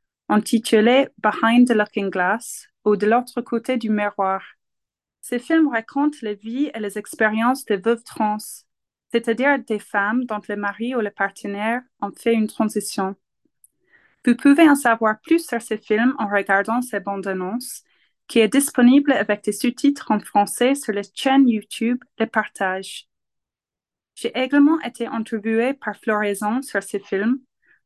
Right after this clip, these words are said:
L'entrevue est disponible sur leur chaîne YouTube. J'aimerais beaucoup que les auditrices et les auditeurs me soutiennent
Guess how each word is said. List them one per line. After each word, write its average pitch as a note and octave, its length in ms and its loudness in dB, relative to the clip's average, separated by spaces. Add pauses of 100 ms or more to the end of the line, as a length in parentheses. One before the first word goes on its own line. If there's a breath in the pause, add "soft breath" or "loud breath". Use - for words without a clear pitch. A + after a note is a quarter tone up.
L'entrevue A#3 480 2
est A#3 60 2
disponible A3+ 600 -4
sur G#3+ 200 -6
leur G3 160 -4
chaîne A3+ 280 -6
YouTube. G3 480 -8 (1400)
J'aimerais B3+ 360 4
beaucoup C#4 420 2
que E4+ 140 -2
les A3+ 200 0
auditrices A3+ 640 -2
et A3+ 80 -2
les G#3 180 -2
auditeurs G#3+ 520 -2
me A#3+ 100 0
soutiennent A3 640 -6